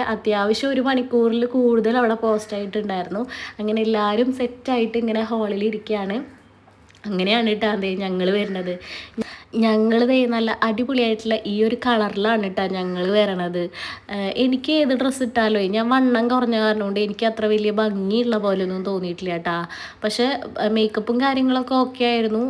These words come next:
അതുകൊണ്ട് തന്നെ രസമുണ്ടായിരുന്നു. പക്ഷെ ഞാൻ മെലിഞ്ഞ കാരണം കൊണ്ട് എനിക്കെന്തോ കൂനൊക്കെ ഉള്ള പോലെ എനിക്ക് ഫീൽ ചെയ്യായിരുന്നു. അങ്ങനെ ദേ ഞങ്ങളൊക്കെ വന്ന് ആദ്യം ദീപം, ആ, കത്തിക്കണമല്ലോ. സംഭവം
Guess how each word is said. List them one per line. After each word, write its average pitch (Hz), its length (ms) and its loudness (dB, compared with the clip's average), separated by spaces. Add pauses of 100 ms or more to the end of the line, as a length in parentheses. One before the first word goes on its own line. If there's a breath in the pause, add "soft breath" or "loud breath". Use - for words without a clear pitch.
(100)
അതുകൊണ്ട് 190 380 -2
തന്നെ 254 220 0
രസമുണ്ടായിരുന്നു. 277 680 0
പക്ഷെ 233 240 -4
ഞാൻ 226 200 -2
മെലിഞ്ഞ 226 400 2
കാരണം 254 320 2
കൊണ്ട് 226 180 2
എനിക്കെന്തോ 220 460 2 (420 loud breath)
കൂനൊക്കെ 240 500 4
ഉള്ള 240 140 6
പോലെ 208 240 4
എനിക്ക് 196 220 -4
ഫീൽ 196 260 -2
ചെയ്യായിരുന്നു. 180 400 -2 (400 loud breath)
അങ്ങനെ 208 340 0 (260)
ദേ 208 180 2
ഞങ്ങളൊക്കെ 208 480 0
വന്ന് 202 420 0 (120)
ആദ്യം 196 360 -2 (140)
ദീപം, 208 400 2 (220)
ആ, 226 120 -6 (120)
കത്തിക്കണമല്ലോ. 185 680 -4
സംഭവം 208 420 -2